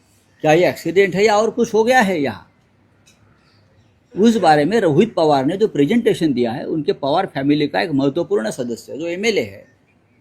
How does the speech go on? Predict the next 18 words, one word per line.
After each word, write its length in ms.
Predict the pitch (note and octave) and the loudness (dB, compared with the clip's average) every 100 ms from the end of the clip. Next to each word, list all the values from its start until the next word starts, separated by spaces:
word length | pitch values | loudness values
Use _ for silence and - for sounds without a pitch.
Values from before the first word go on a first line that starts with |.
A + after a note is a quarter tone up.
| _ _ - _ _ - | _ _ -20 _ _ -12
उसने 300 | - G3+ G#3+ | -10 -6 0
तो 120 | A3+ | 0
कल 140 | A3+ | 0
प्रेजेंटेशन 640 | - C#3+ C#3 G3 A3 A3+ G3+ | -2 -2 -2 0 0 0 -4
दिया 200 | C#3 C3+ | -4 -4
है 80 | - | -8
कि 120 | F3 | -12
किस 260 | - A#3 | -8 -8
प्रकार 400 | - D#3+ F3 F3+ | -6 -8 -4 -6
से 160 | D#3+ G#3+ | -4 -2
ये 60 | A3 | -2
हादसा 320 | D#3 D#3+ E3+ | -4 -6 -4
हुआ 380 | B2 C3+ F#3 - _ _ _ _ _ | -2 -4 -4 -10 _ _ _ _ _
और 200 | - F#3 | -2 0
ये 60 | A3 | 0
हादसा 400 | D3 D3 - A3 | -2 -6 0 0
कम 360 | - D3 E3+ - _ _ _ _ _ _ B2+ | 0 -4 -6 -14 _ _ _ _ _ _ -2
और, 380 | D#3+ A3 B3 | 0 0 -2